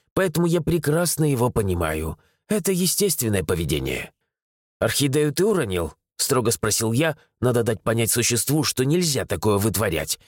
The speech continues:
иначе на шею сядет». Но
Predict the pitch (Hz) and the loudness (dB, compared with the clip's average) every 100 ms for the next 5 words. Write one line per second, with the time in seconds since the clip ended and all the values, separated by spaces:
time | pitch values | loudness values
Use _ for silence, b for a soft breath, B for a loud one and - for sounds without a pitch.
0 | b b 120 151 170 - 151 113 127 135 | b b 0 0 0 0 0 0 0 0
1 | - 120 123 - 80 78 76 - _ _ | 0 0 0 -2 -2 -6 -8 -10 _ _
2 | _ _ _ _ _ - 165 | _ _ _ _ _ -2 -2